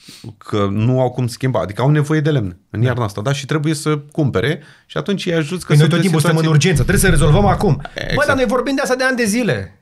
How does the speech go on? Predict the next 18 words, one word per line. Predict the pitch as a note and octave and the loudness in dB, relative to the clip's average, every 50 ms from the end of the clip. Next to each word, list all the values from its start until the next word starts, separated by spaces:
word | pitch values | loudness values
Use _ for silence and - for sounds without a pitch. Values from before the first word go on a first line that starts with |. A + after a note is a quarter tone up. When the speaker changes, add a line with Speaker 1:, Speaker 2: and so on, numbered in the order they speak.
| - - | -18 -12
Speaker 1:
Exact, | B2+ A#2 G2+ - - A#2 A#2 - - - - | -10 -10 -6 -4 -6 -6 -6 -8 -16 -20 -10
exact. | - G#2 G2+ - - G#2+ C#3+ C#3+ - - - B2+ | -10 -10 -6 -4 -4 -4 -4 -6 -10 -18 -20 -16
Și, | - - - C3 B2+ B2+ B2+ - - - A2 A2+ A#2 A#2 A#2 A#2 | -14 -10 -6 -4 -2 -2 -2 -4 -6 -6 -4 -2 0 0 0 0
um, | A#2 A#2 A#2 - - _ _ - - - _ - - - _ _ _ | -2 -2 -6 -10 -16 _ _ -20 -20 -20 _ -20 -20 -20 _ _ _
gândește | - A2+ A#2 C3+ - - D3+ | -8 -6 -6 -4 -4 -4 -4
că | C#3+ C3 | -4 -4
sunt | A2+ - C3 C3+ C3 A2+ | -4 -4 -4 -4 -2 -4
zone, | G2 G2 G#2 G#2 F#2 D#2+ D2+ D#2+ - - - - | -4 -4 -4 -2 -2 -2 -4 -6 -8 -12 -16 -12
în | _ G#2+ G#2 | _ -10 -6
continuare | - A2+ G#2 G2+ - G#2+ G#2+ A#2 B2+ B2 | -4 -4 -4 -4 -4 -4 -4 -4 -4 -4
în | A#2+ A2+ | -4 -4
România, | A2 G#2 G2 F#2 E2+ D#2 D2+ D2 - - - - | -4 -4 -4 -6 -6 -6 -6 -8 -8 -10 -14 -10
unde, | - B2+ B2+ C3 A#2 C3 B2+ B2 B2 A#2+ A#2+ - _ _ _ - - - _ _ _ _ | -6 -4 -4 -2 0 0 0 0 -2 -4 -6 -12 _ _ _ -20 -20 -20 _ _ _ _
um, | - - G#2+ A2 A2 A2 G#2+ G#2 G#2 G2 G2+ G2+ - _ _ _ _ _ _ _ _ _ _ _ _ _ _ - _ _ _ _ _ _ _ _ _ _ _ _ _ _ _ _ _ _ _ _ _ _ | -6 -4 -2 0 0 0 0 -2 -2 -4 -8 -12 -20 _ _ _ _ _ _ _ _ _ _ _ _ _ _ -20 _ _ _ _ _ _ _ _ _ _ _ _ _ _ _ _ _ _ _ _ _ _
dezvoltăm | - A2 A#2 B2 A2 A2 A#2+ A#2+ A#2 D3+ D3 | -12 -6 -4 -4 -2 -2 -2 -2 0 0 0
rețeaua | B2+ C3+ C#3 - D3 C3+ C3 | 0 -2 -2 0 -2 -2 0
de | A2+ A#2 | -2 -4
gaze. | G#2+ G2+ B2 G#2+ - - - - | -2 0 -2 -2 -2 -4 -10 -16